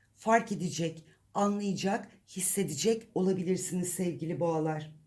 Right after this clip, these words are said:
Yahut da siz dışarıya karşı belki kendinizi daha kararlı, belki kendinizi daha istekli, daha soğuk, e,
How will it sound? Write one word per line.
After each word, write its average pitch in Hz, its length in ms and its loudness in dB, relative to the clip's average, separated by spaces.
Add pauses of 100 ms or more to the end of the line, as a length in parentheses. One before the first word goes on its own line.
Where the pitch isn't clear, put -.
(760)
Yahut 294 460 0
da 247 240 2 (300)
siz - 720 6 (320)
dışarıya 220 580 4
karşı 175 600 0 (520)
belki 254 520 4 (200)
kendinizi 202 600 2
daha 190 220 4
kararlı, 156 580 0 (500)
belki 262 340 4
kendinizi 190 800 2 (520)
daha 202 340 2
istekli, - 840 0 (680)
daha 226 240 2
soğuk, 208 760 4 (640)
e, 196 60 4